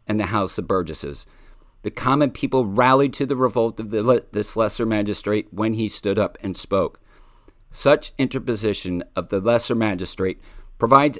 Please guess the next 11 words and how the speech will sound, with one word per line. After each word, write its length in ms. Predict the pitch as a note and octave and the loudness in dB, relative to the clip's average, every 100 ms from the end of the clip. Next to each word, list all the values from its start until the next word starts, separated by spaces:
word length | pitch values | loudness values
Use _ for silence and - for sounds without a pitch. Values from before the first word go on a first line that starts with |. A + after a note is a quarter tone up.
| - | -4
action 400 | D3 D3 - G2+ | -4 -2 -4 -2
by 180 | G2 G2+ | 0 0
duly 340 | G2+ C3+ C#3 | 0 0 0
constituted 760 | - A#2+ B2 - A2 - A2 F2+ | 0 -2 -4 -6 -8 -6 -4 -4
lawful 560 | G2+ A#2 B2 A#2+ A#2+ | 4 8 8 6 2
authority. 600 | A2+ - B2 A#2 F#2+ D2 - _ - - - | 2 6 6 6 4 -4 -12 _ -20 -20 -2
When 260 | B2+ C3+ - | 0 0 0
individuals 720 | D#3 F#3 F#3 F3+ E3 E3 E3 | 0 2 4 4 4 2 0
see 440 | - F3 E3 E2 - - - - | 0 0 0 0 -6 -20 -18 0
immoral 760 | F3 F#3 F3 F3 D3 G#2+ F2 - - - | 2 4 6 8 10 8 2 -6 -6 0
or 180 | A#2 | 2